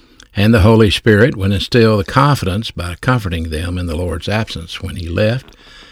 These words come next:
and directing them in their ministry that was to come. But he told them, uh, that he was gonna go away in John fourteen fifteen, "But I'm gonna send someone to be with you." It was called the Holy Spirit, the Advocate. And this is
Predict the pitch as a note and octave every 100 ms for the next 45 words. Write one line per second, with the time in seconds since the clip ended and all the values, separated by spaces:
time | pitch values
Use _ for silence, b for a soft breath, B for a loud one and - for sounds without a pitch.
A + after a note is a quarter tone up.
0 | B B B F#2 E2+ F2+ G2+ - F2+ E2+
1 | F2 E2 D#2 D#2+ E2+ A#2 F#2 - E2 D#2
2 | D#2+ E2 E2 F#2 - A2+ D#2+ C#2+ F2 F2
3 | A#2 - D#3 F3+ G2+ C#2+ D2 - b b
4 | b b b b b - F2 E2+ F#2 F2
5 | F#2+ F2+ F#2+ G2 G#2 G#2 - A2 C3 C#3
6 | A#2+ A2 B2 B2 D#2 D#2+ F#2+ G2 F#2+ G#2
7 | - G#2+ A#2 A#2+ G#2 A2 G2 G#2 E2+ E2
8 | F#2 A2+ B2+ - A#2 A#2+ C3 A#2 G#2+ G#2+
9 | A2 G#2+ G#2+ A2 A2+ A#2+ - F2+ G#2+ F2+
10 | - - F#2+ F#2+ F#2+ F2 G#2 C3+ - -
11 | F#2+ G2 B2 F2+ F2+ A2 F#2 E2+ F#2 -
12 | B B B B B B B F#2+ F#2 G#2
13 | - A#2+ A#2 -